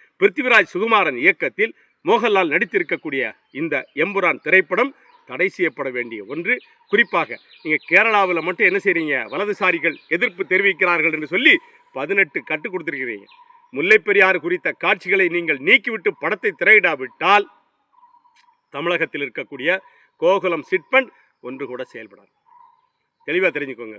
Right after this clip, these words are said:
கோகுலம் கோபாலன் அவர்களே, படத்தினுடைய தயாரிப்பாளரே, நீங்க இந்த படத்துல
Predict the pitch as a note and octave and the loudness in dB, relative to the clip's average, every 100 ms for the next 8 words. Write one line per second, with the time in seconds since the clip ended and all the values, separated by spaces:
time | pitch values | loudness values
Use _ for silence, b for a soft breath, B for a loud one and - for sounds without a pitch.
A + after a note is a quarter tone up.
0 | - F3 E3+ D#3+ C3 E3+ E3+ F3 D3+ D3 | -4 -2 0 -4 -4 -4 -2 -2 -2 -4
1 | D#3+ D3+ F#3+ G#3+ - D#3+ F#3+ F#3+ E3+ D#3 | -2 0 0 -2 -4 -4 -2 -4 0 -2
2 | C3+ D3+ F3+ E3+ D#3+ D3 D3+ A3 G#3+ b | 0 0 0 0 -2 0 2 2 0 b
3 | b - E3 B3 A3 E3+ A3 C4+ _ - | b -4 0 2 2 2 2 -2 _ -12
4 | C#3+ F3 D#3+ - E3 G#3+ - | -8 -6 -6 -6 -6 -6 -4